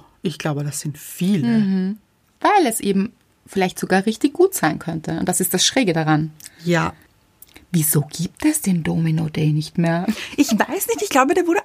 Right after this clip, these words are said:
Speaker 1: aufgelassen und ich glaube, er war immer in Holland. Kann das sein?
Speaker 2: Das glaube ich auch, das stimmt. <laughs> Warum wurde der aufgelassen?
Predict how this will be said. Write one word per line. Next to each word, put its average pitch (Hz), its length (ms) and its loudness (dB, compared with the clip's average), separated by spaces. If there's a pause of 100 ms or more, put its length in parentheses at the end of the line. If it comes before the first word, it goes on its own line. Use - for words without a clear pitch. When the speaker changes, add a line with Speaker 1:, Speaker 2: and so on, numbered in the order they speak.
Speaker 1:
aufgelassen 240 600 -2
und - 80 0
ich 196 100 -2
glaube, 233 300 0
er 233 140 -2
war 247 140 -2
immer 269 260 -2
in 247 100 0 (180)
Holland. 294 580 0
Kann 202 140 0
das 320 180 0
sein? 269 240 0
Speaker 2:
Das 214 280 0
glaube 302 200 2
ich 302 160 -2
auch, 214 160 2
das 226 180 -2
stimmt. 240 260 4 (120)
<laughs> - 1120 -4
Warum 220 300 0
wurde 254 140 4
der - 200 0
aufgelassen? 196 920 2